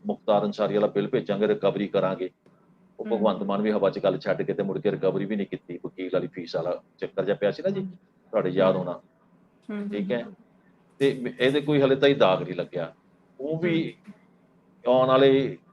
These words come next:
Speaker 1: ਜਿਹੜੇ ਜੇ ਕਾਂਗਰਸ ਦੇ ਮੁੱਖ ਮੰਤਰੀਆਂ ਦੀ ਰੇਸ 'ਚ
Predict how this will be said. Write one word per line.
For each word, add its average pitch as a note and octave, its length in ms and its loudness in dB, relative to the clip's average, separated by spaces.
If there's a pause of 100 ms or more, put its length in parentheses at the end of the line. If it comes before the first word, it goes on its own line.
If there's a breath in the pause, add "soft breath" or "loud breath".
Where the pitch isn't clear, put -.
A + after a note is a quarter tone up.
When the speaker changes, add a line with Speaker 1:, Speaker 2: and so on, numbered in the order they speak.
(200)
Speaker 1:
ਜਿਹੜੇ A#2 300 2
ਜੇ B2 200 2 (560)
ਕਾਂਗਰਸ A2+ 320 2
ਦੇ C3 80 2
ਮੁੱਖ B2 280 -2
ਮੰਤਰੀਆਂ A#2+ 280 -4
ਦੀ A#2 100 0
ਰੇਸ G#2+ 280 -2
'ਚ G#2+ 220 -4